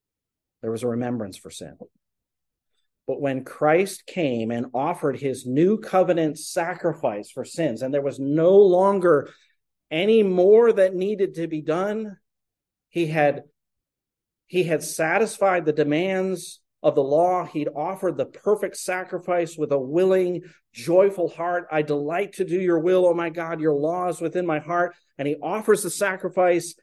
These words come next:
and the debt is paid, and atonement is full. There's forgiveness.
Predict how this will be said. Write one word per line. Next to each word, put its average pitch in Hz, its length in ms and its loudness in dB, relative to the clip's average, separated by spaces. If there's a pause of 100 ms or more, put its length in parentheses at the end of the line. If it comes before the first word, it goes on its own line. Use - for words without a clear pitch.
(220)
and 151 160 -2
the 143 80 0
debt 175 300 4
is 196 160 4
paid, 175 720 -2 (160)
and 147 140 -2
atonement 208 600 2
is 165 140 0
full. 175 720 4 (1080)
There's 139 180 -8
forgiveness. 214 680 -4